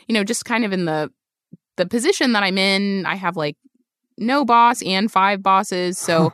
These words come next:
Speaker 1: it's hard to get feedback. And I think in the beginning, because I wasn't confident in, as a leader in, you know, the changes I was making, I would, you know, kind of ask for, you know, "I-, is this what we should do? Or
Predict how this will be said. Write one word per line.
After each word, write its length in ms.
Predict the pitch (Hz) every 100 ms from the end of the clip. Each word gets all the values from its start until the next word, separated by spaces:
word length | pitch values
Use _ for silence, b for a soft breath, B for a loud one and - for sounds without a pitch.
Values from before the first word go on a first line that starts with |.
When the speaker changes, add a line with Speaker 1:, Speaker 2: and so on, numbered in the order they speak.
| _ _ -
Speaker 1:
it's 180 | 180 -
hard 200 | 220 233
to 60 | 220
get 160 | -
feedback. 400 | 202 190 170 175
And 60 | 170
I 80 | 180
think 160 | 180
in 60 | 180
the 60 |
beginning, 460 | 160 170 277 254 196
because 340 | 160 - 208
I 60 | 185
wasn't 360 | 156 160 - -
confident 600 | - 165 151 147 147 -
in, 180 | 165 - -
as 200 | 165 151
a 60 |
leader 440 | 160 254 208 165 151
in, 400 | 151 151 147 -
you 100 | 175
know, 100 | 160
the 100 | 151
changes 460 | - 254 277 262 240
I 80 | 214
was 160 | 196
making, 500 | 190 185 175 175 175 - _ _ _ _ _
I 120 | - 160
would, 180 | 156 -
you 100 | 165
know, 220 | 160 - _
kind 160 | - 175
of 60 | -
ask 300 | 180 226 240
for, 320 | - 226 202 - -
you 100 | 202
know, 180 | 180 170 -
"I-, 80 | -
is 200 | 190 196
this 260 | 247 302
what 120 | 262 220
we 140 | 254
should 180 | - 220
do? 260 | 262 262 226
Or 160 | 160